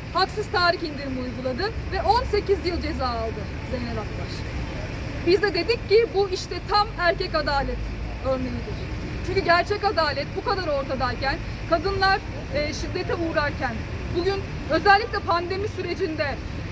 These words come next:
her gün günler, her gün onlarca ka-, e, birden fazla kadın öldürülürken, evlerinde seslerini çıkaramazken, çocuklar daha dün internette gördük, cinsel istismar, e, maruz kalırken, çocukları biz koruyamazken,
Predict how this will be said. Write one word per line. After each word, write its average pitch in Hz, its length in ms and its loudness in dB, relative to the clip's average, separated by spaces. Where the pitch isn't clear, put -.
her 415 220 6
gün 392 200 2
günler, 381 360 2
her 453 160 4
gün 403 200 2
onlarca 392 500 2
ka-, 330 160 -2
e, 262 560 -6
birden 392 300 4
fazla 381 300 0
kadın 330 380 -2
öldürülürken, 349 720 0
evlerinde 381 520 4
seslerini 381 540 -2
çıkaramazken, 349 800 4
çocuklar 381 560 4
daha 370 260 2
dün 415 220 4
internette 330 460 -2
gördük, 285 380 -2
cinsel 370 340 2
istismar, 359 580 2
e, 294 440 2
maruz 320 360 4
kalırken, 339 540 0
çocukları 381 460 -2
biz 359 160 -4
koruyamazken, 349 840 2